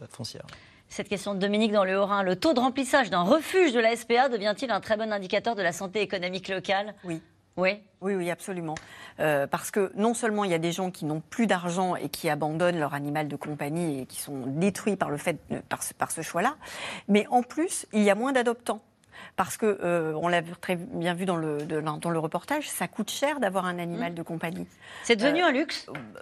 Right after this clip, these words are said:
Speaker 3: Un luxe, en tous les cas, c'est quelque chose qui, ça a un coût. Ça a un
Speaker 2: Ouais.
Speaker 3: coût réel. Vous allez dans n'importe quel supermarché, vous regardez le prix des croquettes, ça vous calme.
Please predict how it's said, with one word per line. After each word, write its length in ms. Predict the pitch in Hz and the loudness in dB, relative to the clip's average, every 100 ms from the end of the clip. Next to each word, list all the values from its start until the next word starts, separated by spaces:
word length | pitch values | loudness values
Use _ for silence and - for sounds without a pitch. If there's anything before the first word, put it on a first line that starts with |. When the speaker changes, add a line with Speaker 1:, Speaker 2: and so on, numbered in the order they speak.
| - 57 50 190 | -18 -12 -6 2
Speaker 3:
Un 120 | 208 | 4
luxe, 260 | 254 294 | 4 2
en 80 | 233 | 0
tous 140 | 233 220 | 0 2
les 80 | |
cas, 140 | 277 208 | 2 2
c'est 140 | 254 | 0
quelque 280 | 233 196 - | 0 -2 -4
chose 320 | 208 302 311 | -4 -2 -2
qui, 140 | - - 190 | -4 -6 -2
ça 160 | - | 2
a 60 | 247 | 2
un 180 | 294 233 | 2 0
coût. 240 | - 190 - _ _ | -4 -12 -12 _ _
Ça 160 | - 202 | 0 2
a 0 | |
un 80 | 196 | 2
Speaker 2:
Ouais. 100 | 208 | 2
Speaker 3:
coût 140 | 285 | 2
réel. 440 | 240 196 185 285 302 - - - | 4 4 4 2 -2 -10 -12 -4
Vous 160 | 175 | 0
allez 140 | 190 196 | 2 2
dans 120 | 185 | 2
n'importe 380 | 190 233 233 - | 2 0 -4 -4
quel 160 | 226 | -4
supermarché, 600 | - 220 202 202 - 220 | -4 -4 -4 -4 -4 -2
vous 120 | 185 175 | 0 0
regardez 300 | 180 180 180 | 2 0 -2
le 60 | |
prix 160 | - 185 | -2 -2
des 80 | 180 | -2
croquettes, 420 | 175 - 247 294 | -2 0 0 0
ça 140 | 170 | -2
vous 140 | 156 175 | -2 -2
calme. 420 | 226 294 320 | 0 2 0